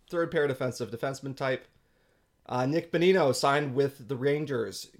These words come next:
decent fourth line center. He got a year and eight hundred K, that's perfectly fine. Ryan Poehling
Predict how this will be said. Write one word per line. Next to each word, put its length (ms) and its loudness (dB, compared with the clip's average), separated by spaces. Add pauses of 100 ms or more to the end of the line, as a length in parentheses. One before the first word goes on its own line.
(120)
decent 320 -6
fourth 260 0
line 220 -2
center. 540 -4
He 100 -14
got 200 -2
a 40 -4
year 280 -2
and 100 -2
eight 80 -2
hundred 340 -6
K, 280 -4
that's 280 -10
perfectly 380 -12
fine. 400 -4 (600)
Ryan 300 -4
Poehling 600 2